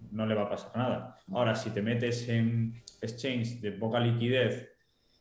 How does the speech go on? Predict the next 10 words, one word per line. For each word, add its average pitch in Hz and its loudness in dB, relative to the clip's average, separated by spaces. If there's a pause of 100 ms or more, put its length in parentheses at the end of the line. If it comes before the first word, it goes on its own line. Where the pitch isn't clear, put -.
(200)
que 101 0
ya, 117 4
mm, 117 2
tuvieron 123 0
problemas 120 2
de 117 0
hackeos 110 -2
o 95 -6
cosas 113 0
así, 117 -2